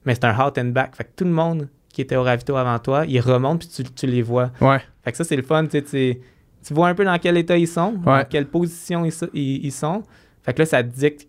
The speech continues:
Speaker 1: exactement, ok, quand j'arrive à la aid station, je prends ce que j'ai de besoin,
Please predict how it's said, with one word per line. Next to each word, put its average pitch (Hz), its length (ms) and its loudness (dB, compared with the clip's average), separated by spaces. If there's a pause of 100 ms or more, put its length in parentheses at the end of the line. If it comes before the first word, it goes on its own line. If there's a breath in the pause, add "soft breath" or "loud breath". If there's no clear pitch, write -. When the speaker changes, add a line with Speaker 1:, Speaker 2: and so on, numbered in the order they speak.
Speaker 1:
exactement, 135 560 -2
ok, 139 120 -6
quand 127 300 -2
j'arrive 127 260 2
à 127 140 4
la 123 100 2
aid 127 80 -2
station, 131 400 -2
je - 120 -8
prends 127 160 -2
ce 123 80 -8
que 131 80 -2
j'ai 123 120 -2
de 123 60 -4
besoin, 131 400 2